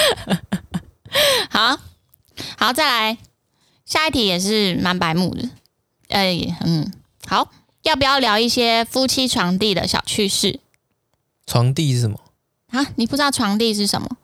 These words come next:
Speaker 2: 不知道。
Speaker 1: 床地耶。
Speaker 2: 床，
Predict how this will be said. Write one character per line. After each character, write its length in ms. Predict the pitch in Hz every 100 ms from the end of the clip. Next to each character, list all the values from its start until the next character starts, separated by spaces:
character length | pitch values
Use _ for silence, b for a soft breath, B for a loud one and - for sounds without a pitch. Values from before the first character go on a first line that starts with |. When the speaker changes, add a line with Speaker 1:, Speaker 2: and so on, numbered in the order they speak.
| B B
Speaker 2:
不 80 | 117
知 100 | 113
道。 160 | 110 113 _ _ _ -
Speaker 1:
床 280 | - 220 254
地 220 | 311 240
耶。 160 | - - _ _ _ _ _ _ _ _ -
Speaker 2:
床， 360 | - 113 123